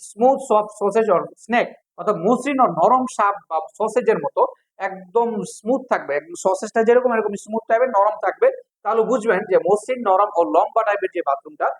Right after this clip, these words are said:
সেটা আমার সুস্বাস্থ্যতার দিকে ইঙ্গিত করছে। অর্থ একদম স্বাভাবিক ও আদর্শ মল এবং পরামর্শ হলো এটি হজমের জন্য সেরা অবস্থা। যে খাদ্যাভ্যাস আপনি চালিয়ে যাচ্ছেন,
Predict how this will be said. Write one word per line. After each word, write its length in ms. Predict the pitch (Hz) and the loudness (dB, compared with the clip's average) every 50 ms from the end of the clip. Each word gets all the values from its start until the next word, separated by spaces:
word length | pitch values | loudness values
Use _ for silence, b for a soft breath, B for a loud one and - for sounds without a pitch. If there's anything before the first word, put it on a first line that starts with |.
| _ _ _ _ - | _ _ _ _ -4
সেটা 180 | 240 240 226 | 0 2 2
আমার 200 | 214 214 226 233 | 4 4 2 0
সুস্বাস্থ্যতার 640 | 226 - 247 233 - 247 233 - 262 233 - 247 240 | 0 -2 -4 0 0 0 0 0 -2 -2 0 0 0
দিকে 240 | 247 220 220 247 247 - 269 | 0 -4 -4 -4 -4 -4 -2
ইঙ্গিত 260 | 294 339 311 269 - - | -2 0 0 -2 0 0
করছে। 280 | 190 165 - - - - - _ _ _ _ _ - | 0 -2 -2 -4 -12 -16 -16 _ _ _ _ _ -6
অর্থ 240 | 185 208 - - | -6 -2 2 2
একদম 500 | 240 180 165 - 208 233 220 214 262 294 | 2 2 4 2 0 0 0 0 0 0
স্বাভাবিক 440 | 233 - - 214 202 226 233 262 214 | 0 2 2 2 2 2 0 2 2
ও 60 | 214 | 2
আদর্শ 380 | 196 160 175 175 233 233 233 254 | 4 4 4 4 2 2 2 0
মল 280 | 240 233 247 277 320 - - _ _ _ _ 165 | 0 2 2 2 2 0 -6 _ _ _ _ -2
এবং 220 | 190 247 247 196 175 - - _ _ _ _ _ | 0 0 0 -2 -4 -10 -14 _ _ _ _ _
পরামর্শ 380 | 190 196 233 254 294 262 - 277 | -2 0 0 2 0 2 4 4
হলো 180 | 254 254 269 | 6 6 4
এটি 160 | 262 202 208 208 - 139 | 4 2 0 -2 0 2
হজমের 280 | 160 170 226 233 247 233 | 2 2 2 2 2 0
জন্য 140 | 247 240 226 - - | 0 0 -2 -2 0
সেরা 180 | 226 226 233 | 2 2 4
অবস্থা। 340 | 226 233 226 220 - 302 359 - _ _ _ _ _ - | 2 0 -2 -2 -2 -4 -4 -4 _ _ _ _ _ -4
যে 120 | 247 262 | -4 -2
খাদ্যাভ্যাস 440 | 254 185 180 - - 165 156 170 165 - | 0 0 0 0 2 2 2 2 0 0
আপনি 200 | 151 - - - - | -4 -4 -4 -2 0
চালিয়ে 220 | 202 208 220 220 | 2 4 4 4
যাচ্ছেন, 220 | 220 220 - 277 | 2 0 -2 -6